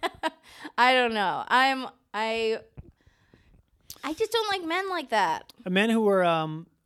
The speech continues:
Speaker 2: kind of, uh, have a screw
Speaker 1: Who think
Speaker 2: loose?
Speaker 1: they're geniuses. Yeah.
Speaker 2: He doesn't think he's a genius.
Speaker 1: Yes, he does.
Speaker 2: I'm
Speaker 1: He
Speaker 2: sure he does to some
Speaker 1: absolutely does.
Speaker 2: extent.
Speaker 1: I don't like the way he talks. However,
Speaker 2: No one likes the way he talks.
Speaker 1: I
Speaker 2: He's
Speaker 1: enjoy his
Speaker 2: annoying the way he
Speaker 1: films.
Speaker 2: talks.
Speaker 1: I don't like the way he treats his actresses.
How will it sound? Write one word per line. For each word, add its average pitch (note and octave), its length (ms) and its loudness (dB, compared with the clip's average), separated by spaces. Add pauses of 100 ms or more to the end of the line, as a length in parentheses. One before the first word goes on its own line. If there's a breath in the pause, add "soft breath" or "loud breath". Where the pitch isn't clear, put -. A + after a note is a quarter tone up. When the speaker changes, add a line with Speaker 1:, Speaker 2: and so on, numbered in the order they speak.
(140)
Speaker 2:
kind F#3 200 -4
of, D3+ 180 -8 (120)
uh, D#3+ 140 -6
have D3+ 220 -6
a C#3+ 40 -8
screw - 220 2
Speaker 1:
Who F3 80 4
think G4 140 6
Speaker 2:
loose? D4+ 100 0
Speaker 1:
they're G4 160 0
geniuses. B3 960 -6
Yeah. C#4+ 460 -2 (540)
Speaker 2:
He C4+ 100 -4
doesn't E4 160 -4
think A3+ 120 -4
he's E3 140 -4
a D3 60 -6
genius. D3+ 600 -4 (100)
Speaker 1:
Yes, A#3 300 0
he A#3 160 -6
does. F3 560 -2
Speaker 2:
I'm A#3 100 -6
Speaker 1:
He A#3 60 -6
Speaker 2:
sure D#4+ 120 0
he A#3+ 40 -2
does G#3+ 260 6
to E3 60 -4
some G#3+ 360 2
Speaker 1:
absolutely A3+ 80 4
does. F#3 140 -2
Speaker 2:
extent. F#3+ 480 0
Speaker 1:
I A#3+ 80 -2
don't B3+ 80 0
like B3+ 120 0
the A#3 60 -4
way A#3 80 -2
he G3+ 80 -8
talks. - 720 0 (200)
However, G#3 520 2
Speaker 2:
No E4+ 120 2
one G#4 140 4
likes C4+ 200 0
the C4+ 100 -2
way A#3+ 160 2
he G#3 40 -2
talks. F#3 300 2
Speaker 1:
I C4 120 4
Speaker 2:
He's C#4 120 0 (100)
Speaker 1:
enjoy C4+ 80 2
his D4+ 80 4
Speaker 2:
annoying D#4+ 320 4
the G#3+ 80 2
way G3+ 60 4
he F#3+ 60 4
Speaker 1:
films. F#3+ 100 0
Speaker 2:
talks. E3+ 480 0
Speaker 1:
I A3+ 60 -2
don't A#3 120 -4
like A#3 140 -6
the A3+ 60 -10
way G#3 100 -2
he G#3 60 -4
treats A3+ 260 -12
his G#3+ 120 -10
actresses. A3 960 -4